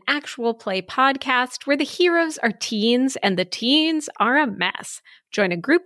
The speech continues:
of impulsive but well-meaning after-school monster hunters in the year two thousand six,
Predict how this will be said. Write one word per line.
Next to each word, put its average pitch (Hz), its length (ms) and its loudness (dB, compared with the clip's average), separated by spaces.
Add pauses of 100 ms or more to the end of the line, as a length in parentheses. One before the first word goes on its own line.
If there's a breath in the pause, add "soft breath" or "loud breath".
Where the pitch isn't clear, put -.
of 185 100 0
impulsive 262 800 0
but - 160 0
well-meaning 233 800 4
after-school 285 760 0
monster 311 420 2
hunters 202 560 -2
in 208 120 0
the 196 80 0
year 190 300 -2
two 214 280 -4
thousand 208 460 0
six, - 500 -2